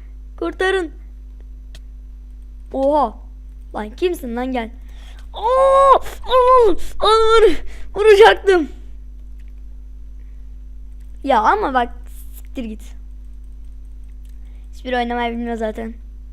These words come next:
Tek takımdaki pro benim lan. Ha. Biz alttan dolaşak da gözükmeyelim. Başımıza iş açılıyor.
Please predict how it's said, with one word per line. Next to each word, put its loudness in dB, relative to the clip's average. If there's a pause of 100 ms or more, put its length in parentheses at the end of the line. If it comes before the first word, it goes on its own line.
(420)
Tek -8
takımdaki -8
pro -4
benim -4
lan. -4 (1800)
Ha. -4 (4000)
Biz -10
alttan -6
dolaşak -8
da -8
gözükmeyelim. -10 (1500)
Başımıza -14
iş -14
açılıyor. -16